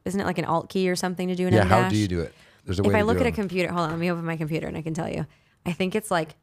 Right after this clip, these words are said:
Speaker 1: option hyphen. Yep. Option <laughs> hyphen. <laughs> So I think that's why people don't use it, because it's not on there. So I think I've always just been like, "Here's the closest thing I can get to that." I think I thought that em dashes were sort of, like, an outdated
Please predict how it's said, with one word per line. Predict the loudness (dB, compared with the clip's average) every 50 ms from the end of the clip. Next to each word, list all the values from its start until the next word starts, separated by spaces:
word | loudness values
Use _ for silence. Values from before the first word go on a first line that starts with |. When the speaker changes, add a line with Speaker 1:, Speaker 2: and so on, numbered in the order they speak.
| _ _ _ _ _ 0
Speaker 1:
option | 0 0 -2 -4 -4 -4 -4 -2 -4
hyphen. | -4 -6 -6 -8 -8 -8 -8 -10 -10 -10 -10 -6 -2
Yep. | 0 0 0 -2 -6 _ _ _ _ _ _ _ -2
Option | -2 0 0 0 0
<laughs> | 2 2
hyphen. | 2 2 2 2 -2 -2 -4 -6
<laughs> | -6 -8 -8 -8 -8 -10 -10 -10 -8 -4 -4 -4 -4 -4 -6 -8 -6 0
So | 2 2
I | 2
think | 2 2 0
that's | 0 -2 -2
why | -2 -2
people | -2 -2 -2 0 0
don't | -2 -2 0
use | 0 0 0 0
it, | 0 -2
because | -2 -2 -4 -4
it's | -4 -4
not | -2 -2 -2 -2
on | -2 -2 -2 -2 -2
there. | -4 -4 -4 -4 -6 -6 -8 -10 _ _ _ _ -4
So | -2 0
I |
think | 0 2 2
I've | 0 0 0
always | 0 -2 -2 -4 -4
just | -8 -8 -6
been | -6 -4 -4
like, | -4 -4 -4 -6 -8 -10 -18 _ _ _ _ _ _
"Here's | _ -2 -2 -2
the | 0 -2 -4
closest | -2 0 -2 -2 0 -2 -4 -6 -4
thing | -4 -4
I | -4 -4
can | -4 -4 -2
get | -2 -4 -4
to | -4 -6
that." | -6 -6 -6 -6 -6 -8 _ -18 -20 -10 -6 -6
I | -2
think | 0 0 0
I | 0 0
thought | 0 0 -2 -2
that | -4 -4 -4
em | -2 -2 0
dashes | 0 0 0 -2 -4 -6 -6
were | -6
sort | -6 -4 -2 -2
of, | -2 -2
like, | -2 -4 -4 -6 -10 _ _ _ _ _ _ -2
an | -2 -2 -2 -2 _ 0
outdated | 0 0 -2 -4 -4 -2 -2 0 0 0 0 -2 -2 -4 -8